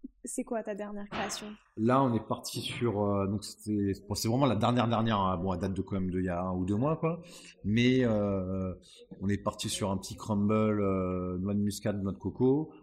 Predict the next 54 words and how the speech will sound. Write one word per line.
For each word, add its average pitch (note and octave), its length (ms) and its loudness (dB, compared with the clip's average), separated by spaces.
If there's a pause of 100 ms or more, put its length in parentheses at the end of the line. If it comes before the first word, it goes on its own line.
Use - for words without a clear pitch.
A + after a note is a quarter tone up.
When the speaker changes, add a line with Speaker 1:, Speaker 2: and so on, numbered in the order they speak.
Speaker 2:
On F#2 60 -4
a F#2+ 60 0
fait - 120 -4
un F#2+ 80 0
peu G2+ 120 -6
de - 40 -8
torréfié G2+ 300 -2
à G2+ 40 0
la - 20 -2
noix F#2+ 40 -4
de G2 40 -4
coco A2 180 -2
parce G#2 140 -6
que G2+ 80 -4
la F2+ 60 -2
to-, G2 140 -4
coco, A2 420 0
la F#2+ 100 0
noix F#2+ 100 -4
de - 60 -12
coco, G2 200 -6
poudre G2+ 200 -6
de G#2 60 0
noix G2+ 80 0
de G2 60 -6
coco G2 160 -4
torréfiée, G2 360 -4
c'est E2+ 180 -6
bien G2 160 -2
meilleur. A2 420 0 (320)
On F2+ 60 -6
a F2 60 -2
ce - 100 -8
côté G#2+ 240 -4
un F#2+ 140 -2
petit - 240 -14
peu G2+ 120 -4
plus - 220 -8
gourmand, G#2+ 520 0
un G#2+ 40 -2
peu - 140 -8
plus G2 140 -8
torréfié A#2 680 0 (400)
et, F#2+ 120 2
euh, F2 60 -2
caramélisé G2+ 560 0
en C3 100 -4
fin A2 160 -4
de F#2 60 -8
compte. E3 300 -4 (840)
On G2+ 100 -4
va G2 180 0
avoir, G2+ 500 2
euh, F#2 500 0